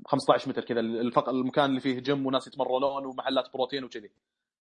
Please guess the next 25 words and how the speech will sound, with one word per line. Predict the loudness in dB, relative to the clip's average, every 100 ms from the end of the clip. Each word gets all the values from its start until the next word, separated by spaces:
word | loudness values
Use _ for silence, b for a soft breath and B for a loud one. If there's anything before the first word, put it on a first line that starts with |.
| -8
برضو | 2 4 4
مكان | 0 -2
مفتوح | -2 -4 -4 -4
هذا، | -6
تشوفهم | -6 -6 -6
يتمرون | -4 -2 0
على | 2 2
يسارك | 2 2 2 0
ويمينك | -4 -4 -6
المحلات | -6 -4 -2 -2
وكذي. | -4 -10 -10 _ _ -12
تكمل | 0 2 4 2
تلاقي | 2 2 2
سوق، | 0 -2 -6 _ _
سوق | -2 -2 0
شعبي | -2 -2 -6
صغير | -2 0 0
كذا، | 0 -2 0 -2 -6 b b -2
يبيعون | 0 2 2
هدايا، | 4 4 4 0 -2
تيشيرتات. | -4 -2 -2 2 0 0 _ _ _ -6
لقيت | 2 2
واحد | 2 0 2
يقول | 0
لي: | 2 0 0 -6